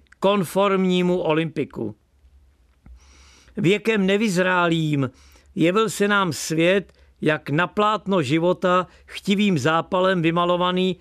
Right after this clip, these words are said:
odumírající socialismus, jak se nám tenkrát bláhově zdálo. Vždyť i ve Viole se to tak jevilo,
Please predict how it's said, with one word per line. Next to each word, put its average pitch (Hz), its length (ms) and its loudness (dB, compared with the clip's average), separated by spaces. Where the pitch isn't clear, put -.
odumírající 165 880 0
socialismus, 165 1040 -4
jak 151 200 0
se 202 120 0
nám 196 200 0
tenkrát 180 560 0
bláhově 139 560 0
zdálo. 127 640 0
Vždyť 208 420 -4
i 208 80 2
ve 202 160 2
Viole 226 400 0
se 180 160 -2
to 175 140 0
tak 165 220 -4
jevilo, 147 520 2